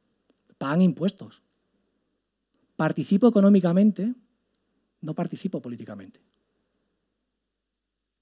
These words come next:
Imaginaos que de repente nos quitaran el derecho a voto. ¿Nos quedaríamos quietos o protestaríamos? ¿Estaríamos igual si no pudiéramos votar?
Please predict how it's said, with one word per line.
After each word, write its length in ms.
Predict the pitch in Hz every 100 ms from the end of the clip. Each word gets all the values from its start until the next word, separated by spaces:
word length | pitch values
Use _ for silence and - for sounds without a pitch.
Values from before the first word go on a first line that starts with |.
| _ _ _ _ _ _ _ _ _ _ _ _ _
Imaginaos 440 | - 143 143 147 147
que 60 |
de 80 | 180
repente 340 | 170 180 180 202
nos 140 | 185
quitaran 340 | - - 160
el 80 | 185
derecho 300 | 143 147 -
a 20 |
voto. 280 | 127 202 113 _ _ _ _ _ _ _ _ _ _ _
¿Nos 100 | -
quedaríamos 420 | - 135 135 165 185
quietos 280 | 202 233
o 80 | 233
protestaríamos? 680 | 170 156 - 123 110 98 - _ _ _ _ _ _ _ _ _ _ _ _ _ _ _ _ _ _ _ -
¿Estaríamos 380 | - 156 190
igual 300 | 208 151 160
si 120 | 220 175
no 60 |
pudiéramos 300 | 147 131 127
votar? 320 | 117 127 143